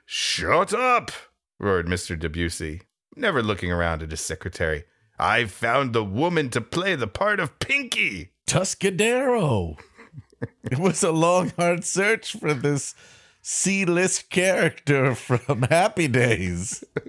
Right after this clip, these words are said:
Speaker 1: What about leather, though? Now they're gonna have to look for leather.
Speaker 2: Oh, no.
Speaker 1: Great God. But where is she?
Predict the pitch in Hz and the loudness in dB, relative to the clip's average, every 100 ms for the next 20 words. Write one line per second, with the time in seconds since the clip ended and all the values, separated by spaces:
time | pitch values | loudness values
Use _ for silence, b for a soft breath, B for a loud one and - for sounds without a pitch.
0 | - 78 101 107 101 117 175 220 123 95 | -6 -4 -2 -2 -2 0 0 2 0 2
1 | 87 76 B B - 226 190 139 131 147 | 0 -2 B B -4 0 2 2 0 0
2 | 165 - 180 202 240 320 - - - _ | 0 0 -2 0 0 -2 -4 -6 -14 _
3 | - 92 85 82 73 69 65 71 76 78 | -2 2 2 2 0 -4 -8 -4 -2 -2
4 | 76 71 73 73 b b _ _ _ _ | -2 -4 -8 -16 b b _ _ _ _
5 | _ - - 175 101 _ - - 196 139 | _ -4 -2 -2 -4 _ -2 2 4 2
6 | 87 - - _ 151 156 208 214 220 180 | 2 -4 -16 _ -8 -2 0 2 0 -2
7 | 123 80 | -6 -8